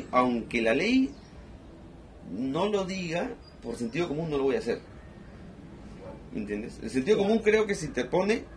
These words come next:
Speaker 1: a la ley. La ley se interpone al, al sentido común porque la ley es demostrable. O sea, para una,
Speaker 2: Ujú.
Speaker 1: para efectos de un juicio, de, de, de, de dictaminar una sentencia, te tienes que pe-, apegar a la ley,
Speaker 2: Claro.
Speaker 1: no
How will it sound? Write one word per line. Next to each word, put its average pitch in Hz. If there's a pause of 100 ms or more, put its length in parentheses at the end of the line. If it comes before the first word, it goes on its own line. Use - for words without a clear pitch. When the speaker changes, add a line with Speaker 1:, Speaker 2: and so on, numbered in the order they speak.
(1200)
Speaker 1:
a 110
la 110
ley. 120 (280)
La 123
ley 190
se 220
interpone 170
al, 165
al -
sentido 127
común 147 (300)
porque 90
la 90
ley 113
es 117 (100)
demostrable. 98
O 82
sea, 87
para 95
una, 110
Speaker 2:
Ujú. - (360)
Speaker 1:
para 143
efectos 151
de 143
un 139
juicio, 120
de, 90 (500)
de, -
de, 90 (180)
de 82
dictaminar 92
una 127
sentencia, 139 (720)
te 98
tienes 107
que 113 (300)
pe-, 98
apegar 90
a 104
la 95
ley, 90
Speaker 2:
Claro. - (260)
Speaker 1:
no 147